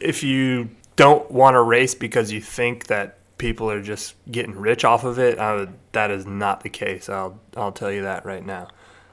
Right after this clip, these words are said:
I think another misconception that people have is that, you know, it's not fun. It's gonna be this very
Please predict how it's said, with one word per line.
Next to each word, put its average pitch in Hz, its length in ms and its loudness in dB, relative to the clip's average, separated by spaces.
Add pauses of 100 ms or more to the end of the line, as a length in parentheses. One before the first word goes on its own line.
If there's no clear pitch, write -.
(140)
I 139 40 4
think 180 140 8
another 156 240 8
misconception 117 680 0
that 104 120 -2
people 107 260 -4
have 101 380 0
is 101 320 -2
that, 98 300 -2 (560)
you 120 100 -4
know, 107 80 -2
it's 101 140 -6
not 127 240 6
fun. 113 380 2
It's 104 160 -6
gonna 110 180 -4
be 107 140 -4
this 104 160 -6
very 104 720 -2